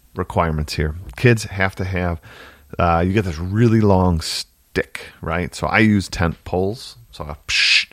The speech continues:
connect 'em all together and psh, lay it on my floor. And I kinda tell 'em, "All right, guys, this, this is an important challenge in which you have to work together." And I actually am gonna step out kind of,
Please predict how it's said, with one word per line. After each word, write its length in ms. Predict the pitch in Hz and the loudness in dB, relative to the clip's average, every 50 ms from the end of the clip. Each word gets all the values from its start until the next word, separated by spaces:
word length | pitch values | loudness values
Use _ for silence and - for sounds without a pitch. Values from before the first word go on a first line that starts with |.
| - - - - - - - - - _ _ _ _ _ _ _ _ _ - _ - | -16 -18 -18 -18 -18 -20 -20 -20 -20 _ _ _ _ _ _ _ _ _ -20 _ -4
connect 240 | - 95 92 - | -2 -2 -2 0
'em 80 | - 87 | -2 0
all 120 | 90 87 | 0 0
together 360 | 82 90 104 127 151 156 147 - | 0 2 4 4 4 4 2 2
and 280 | - 87 87 80 80 - | 0 -2 -2 -2 -4 -4
psh, 240 | - - - - - - - - _ | -2 -2 -2 -2 -4 -8 -14 -10 _
lay 160 | 92 95 104 | 4 4 6
it 80 | 104 98 | 6 6
on 100 | 98 92 | 4 2
my 80 | 87 78 | 0 -2
floor. 360 | - - - - - 85 - - | -2 -6 -8 -8 -8 -10 -10 -10
And 80 | 80 | -10
I 60 | 78 | -8
kinda 240 | 76 - - 95 87 | -8 -8 -8 -8 -8
tell 200 | - - 92 90 | -4 0 0 0
'em, 80 | 90 87 | 2 2
"All 80 | 90 | 2
right, 240 | 104 117 117 117 98 | 2 2 2 0 -2
guys, 300 | - 101 87 92 90 - | -6 -6 -6 -6 -8 -4
this, 400 | - 107 98 - - - - - - _ | -2 -2 -2 -2 -4 -6 -8 -10 -8 _
this 420 | 90 92 101 104 101 - - - - - - - - - - _ | 4 4 6 6 4 2 -6 -10 -14 -18 -20 -18 -20 -20 -8 _
is 140 | - 92 87 | -2 2 4
an 80 | 92 87 | 4 4
important 320 | 87 107 110 101 98 95 | 4 4 4 4 4 4
challenge 320 | - 104 98 95 87 92 | 4 4 4 4 2 0
in 60 | 85 80 | -4 -4
which 200 | 87 85 - - - - _ - | -4 -4 -6 -10 -18 -20 _ -2
you 100 | 90 98 | -2 -2
have 120 | 101 - | 0 0
to 100 | - 82 | -2 -2
work 400 | - - 82 80 80 - - - - - _ | -2 -2 -4 -4 -4 -6 -10 -18 -20 -20 _
together." 560 | - - - - - 73 76 71 71 71 - - | -14 -12 -10 -6 -4 -4 -2 -2 -4 -6 -6 -6
And 160 | 82 82 73 | -6 -6 -4
I 260 | - - 101 123 156 170 | -2 0 2 2 2 2
actually 320 | 165 - - - 139 131 | 0 -4 -4 -4 -2 -2
am 100 | 123 117 | -2 0
gonna 180 | 120 113 101 87 | 0 0 -2 -2
step 420 | - - - - 104 101 - - - _ | -4 -6 -4 -2 -2 -2 -4 -8 -12 _
out 320 | 98 104 113 117 95 - _ _ _ - | 0 2 2 2 0 -2 _ _ _ -10
kind 220 | - 87 85 80 | -4 -2 0 0
of, 120 | 78 76 | 0 -2